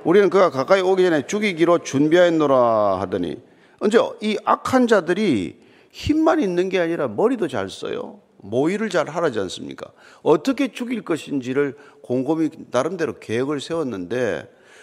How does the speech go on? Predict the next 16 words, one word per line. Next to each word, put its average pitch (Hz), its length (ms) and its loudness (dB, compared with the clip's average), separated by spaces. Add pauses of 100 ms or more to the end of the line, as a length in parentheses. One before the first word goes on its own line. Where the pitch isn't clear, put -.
(320)
공회 240 360 2
어제 185 300 0
했는데 151 300 -2
어제 117 540 -2 (140)
사두개인하고 165 680 -2
바리새인하고 139 560 -2
다투는 160 400 -6
바람에 151 280 -4
공회가 151 400 -4
그냥, 123 300 -6 (420)
그냥 - 460 -12
유회가 151 560 0
되다시피 107 520 -6
되고 110 240 -6
말지 82 320 -8
않았어요. 80 440 -10